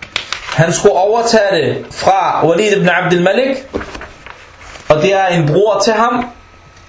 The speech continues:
Og faktisk, han tog det efter hans brors død.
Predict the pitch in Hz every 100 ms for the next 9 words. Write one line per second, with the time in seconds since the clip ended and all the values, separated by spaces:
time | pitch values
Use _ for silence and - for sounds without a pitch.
0 | - - - - - - - - - -
1 | - - - - - - - - 170 -
2 | 262 254 254 233 - - - - - -
3 | - - - - - - - 170 190 185
4 | - 262 277 285 294 294 - - - -
5 | - - - - - - - - - 220
6 | 226 226 202 185 185 175 - 185 202 202
7 | 190 160 -